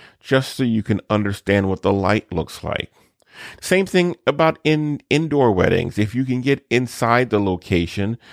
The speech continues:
you know, that might be helpful too, just to, to see, to see, you know, what kind of readings you get with your camera, to see, you know, how, how, how you need to plan. I mean, a seasoned wedding photographer might be able to just walk in and start shooting,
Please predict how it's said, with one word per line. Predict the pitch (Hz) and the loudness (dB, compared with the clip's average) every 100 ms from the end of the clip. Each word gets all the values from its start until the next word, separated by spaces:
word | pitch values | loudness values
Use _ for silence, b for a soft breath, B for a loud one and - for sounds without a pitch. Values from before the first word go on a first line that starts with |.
| B B | B B
you | 120 | -4
know, | 123 | -2
that | 110 113 | 2 2
might | 98 113 | 0 -2
be | 117 | -2
helpful | 104 98 - 117 | 0 0 0 -4
too, | 110 147 135 | -2 -2 -2
just | 90 104 104 - | 0 -2 -2 -4
to, | - 101 98 B B B | 0 0 0 B B B
to | 107 | -6
see, | 101 - 147 143 139 - b b _ - - | -4 -4 0 2 0 -4 b b _ -12 -2
to | 127 | -2
see, | - 143 143 139 | 0 0 2 2
you | 135 127 135 | 2 0 0
know, | 117 | 2
what | 131 - | 0 0
kind | 143 | 0
of | 127 107 | 2 2
readings | 117 127 117 92 | 4 4 2 0
you | 85 | -4
get | 90 117 139 135 | -2 2 2 2
with | 104 | -4
your | 90 90 | -6 -6
camera, | - 127 127 123 120 | 0 2 2 0 -4
to | 98 | -6
see, | - 117 | -4 -2
you | 110 - B B B B | -2 -4 B B B B
know, | 95 87 | -4 -2
how, | 117 107 104 - - - | 0 -2 -2 -10 -14 -14
how, | 117 120 117 107 | -2 0 0 -4
how | - - 107 | -10 0 0
you | 110 | 2
need | 101 101 90 | 0 0 -2
to | - | -6
plan. | - 123 117 117 117 - B B - | -4 0 4 4 2 -4 B B -2
I | 117 | 2
mean, | 135 | 4
a | - | 2
seasoned | - 151 147 147 | 2 0 2 2
wedding | 139 139 | 2 2
photographer | 135 120 - 127 127 - 123 | 0 -4 0 -2 -2 0 2
might | 113 104 | 2 2
be | |
able | 117 117 | 2 0
to | - | -4
just | 87 110 117 - | -4 0 0 0
walk | 85 82 92 117 - | -8 -2 2 2 2
in | 110 | -2
and | 95 | -2
start | - 98 | -2 -4
shooting, | - - 120 123 | -2 -4 0 0